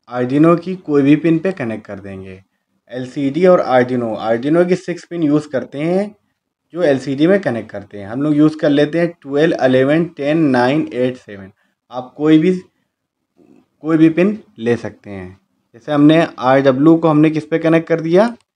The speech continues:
Arduino के ट्वेल्व पिन पे। ये हमने कनेक्ट किया, आप कोई भी पिन ले सकते हैं। और ये देख,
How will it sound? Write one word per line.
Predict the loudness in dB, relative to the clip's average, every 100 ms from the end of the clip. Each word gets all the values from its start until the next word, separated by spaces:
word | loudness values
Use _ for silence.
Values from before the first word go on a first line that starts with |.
| _ _ _ _ _
Arduino | -6 2 4 4
के | 4
ट्वेल्व | 2 2 0
पिन | -6 -12
पे। | -14 -20 _ _ _ _ _ _ _ _ _ _ _ _ _ _ _ _ _ _ _ _ _ _ _ _ _ _ _ _ _ _ _ _ _ _ _ _ _ _ _ _ _ _ _ _ _ _ _ _ _ -16
ये |
हमने | -10 -8
कनेक्ट | -6 -6 -8
किया, | -6
आप | -6 -6
कोई | 0 2
भी | 2 2
पिन | 2
ले | 4 2
सकते | -2 -14 -18
हैं। | -20 -20 _ _ _ _ _ _ _ _ _ _ _ _ _ _ _ _ _ _ _ _ _ _ _ _ _
और | -4
ये | 0 4
देख, | 2